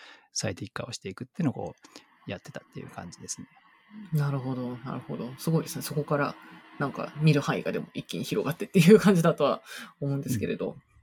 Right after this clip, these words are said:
Speaker 1: うん。
Speaker 2: うんうん。うん。結構なんか、モノタロウの事業って、まあ、いえ、なんでしょうね。すごい、ちゃ-、着実というか、なんかその、あれですよね、資材、まあ、ロングテールでなんかものすごいあれですね、細かい部品とか、
Speaker 1: うん。
Speaker 2: 資材とか、他じゃ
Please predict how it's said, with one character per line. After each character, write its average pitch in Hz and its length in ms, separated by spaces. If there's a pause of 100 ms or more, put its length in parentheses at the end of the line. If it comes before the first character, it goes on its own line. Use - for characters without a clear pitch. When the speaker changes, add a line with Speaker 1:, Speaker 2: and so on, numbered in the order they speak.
Speaker 1:
う 135 240
ん。 135 40
Speaker 2:
う - 40
ん 127 40 (720)
う - 20
ん。 131 40
う 127 40
ん。 127 160 (520)
結 262 220
構 - 180
な 127 80
ん - 80
か、 - 260 (300)
モ 139 80
ノ 143 80
タ - 140
ロ - 160
ウ - 20
の - 100
事 - 140
業 - 220
っ - 20
て、 - 400 (220)
ま 156 80
あ、 - 20
い 147 100
え、 147 80
な 160 120
ん 151 40
で 143 60
し - 80
ょ - 40
う - 40
ね。 135 60
す - 120
ご 170 120
い、 - 180 (600)
ち - 80
ゃ-、 - 180
着 - 300
実 175 200
と 175 100
い 170 120
う 131 80
か、 - 260
な 156 80
ん - 40
か - 80
そ - 100
の、 - 260 (400)
あ 185 60
れ 202 40
で 220 60
す - 60
よ - 60
ね、 160 60
資 180 140
材、 143 240
ま 147 120
あ、 - 220
ロ 165 140
ン 170 80
グ 175 100
テ 208 100
ー - 20
ル 156 60
で 127 60
な 131 80
ん - 20
か - 80
も 143 140
の 147 60
す 156 120
ご 147 80
い - 40
あ - 20
れ - 40
で 139 40
す - 80
ね、 - 80
細 135 180
か 139 120
い 92 60
部 87 120
品 117 260
と 98 120
か、 - 240
Speaker 1:
う - 40
ん。 - 20
Speaker 2:
資 147 100
材 98 200
と - 80
か、 - 80
他 143 260
じ 143 100
ゃ 101 220